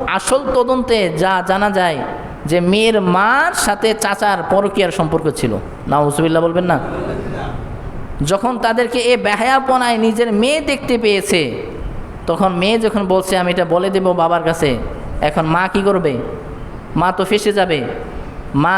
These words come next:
চিন্তা করছে যে এই মেয়েকে রাখা যাবে না, মা এবং চাচা মিলে এই সন্তানকে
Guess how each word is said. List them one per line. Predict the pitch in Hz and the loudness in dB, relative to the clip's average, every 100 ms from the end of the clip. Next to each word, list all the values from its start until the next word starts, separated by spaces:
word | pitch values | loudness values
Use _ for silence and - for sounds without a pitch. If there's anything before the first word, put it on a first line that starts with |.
| 185 | 0
চিন্তা | 190 185 185 | 0 0 0
করছে | 180 175 170 | 0 0 0
যে | 165 | 0
এই | 170 | 0
মেয়েকে | 175 175 147 | 0 0 0
রাখা | 147 147 | 0 0
যাবে | 123 120 113 | 0 2 0
না, | 98 - - - - - | -2 -6 -10 -12 -12 -2
মা | 123 147 214 269 269 | 2 4 4 4 2
এবং | 247 254 226 | 2 0 0
চাচা | 233 226 277 | 0 0 0
মিলে | 247 226 202 139 - - - - | 0 2 0 0 -4 -8 -10 -2
এই | 165 | 0
সন্তানকে | 156 170 165 175 175 170 214 | 2 0 0 -2 -2 -2 0